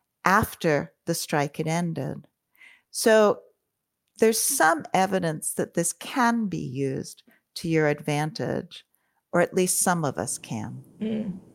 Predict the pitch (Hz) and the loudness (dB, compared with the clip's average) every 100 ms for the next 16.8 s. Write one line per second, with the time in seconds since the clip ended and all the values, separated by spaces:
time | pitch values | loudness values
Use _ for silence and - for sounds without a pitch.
0 | - - - - 226 208 202 202 202 220 | -10 -10 -18 2 6 6 6 2 4 6
1 | 202 190 175 170 - - - 180 160 165 | 6 4 4 0 -8 -10 -4 -2 -2 -4
2 | 170 - 190 170 185 185 175 165 170 160 | -10 0 2 4 4 4 4 2 2 0
3 | 160 160 - 165 160 160 170 - _ _ | 2 0 0 0 0 -2 -6 -18 _ _
4 | _ _ _ _ _ 185 175 185 - - | _ _ _ _ _ -4 -2 -4 -8 -10
5 | - 247 226 - 269 277 302 302 294 202 | 0 4 6 6 2 4 2 4 4 4
6 | 190 214 190 190 190 185 185 185 190 180 | 4 2 4 6 6 6 4 4 2 2
7 | 175 180 175 175 - 190 175 170 165 165 | 2 2 0 -2 -2 4 6 6 2 -2
8 | - 175 170 185 196 214 226 226 226 214 | -2 0 2 4 4 2 2 4 4 4
9 | 190 180 180 180 202 208 - 214 208 214 | 6 6 4 0 2 2 4 4 4 4
10 | 208 - 202 214 202 208 196 202 196 196 | 2 2 2 2 2 2 2 2 0 2
11 | 185 185 196 196 - - _ _ - 180 | 2 4 2 0 -12 -14 _ _ 2 4
12 | 190 196 196 196 190 190 190 190 - - | 4 2 4 6 6 4 4 2 2 0
13 | 196 190 185 185 196 190 185 - 190 190 | 2 4 2 2 2 0 -2 -2 4 4
14 | 185 185 - - 185 180 196 190 185 196 | 4 0 -6 -2 0 2 2 2 2 0
15 | 190 196 185 185 180 180 175 180 180 180 | 0 -2 -2 0 0 2 0 0 0 0
16 | 175 185 185 180 180 175 196 254 | -2 0 0 2 0 -2 -4 -6